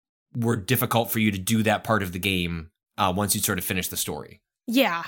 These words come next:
Speaker 2: Um, namely, and I, you know, I don't know if they're gonna, I'm like, can, I wish they could just patch this because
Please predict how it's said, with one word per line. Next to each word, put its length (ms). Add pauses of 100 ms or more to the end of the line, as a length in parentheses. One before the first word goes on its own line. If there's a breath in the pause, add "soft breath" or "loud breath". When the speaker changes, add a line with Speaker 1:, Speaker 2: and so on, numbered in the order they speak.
(140)
Speaker 2:
Um, 480 (220)
namely, 840 (520)
and 140
I, 220
you 140
know, 180
I 80
don't 140
know 80
if 80
they're 100
gonna, 260 (720)
I'm 80
like, 140
can, 100
I 220
wish 160
they 100
could 100
just 140
patch 320
this 220
because 540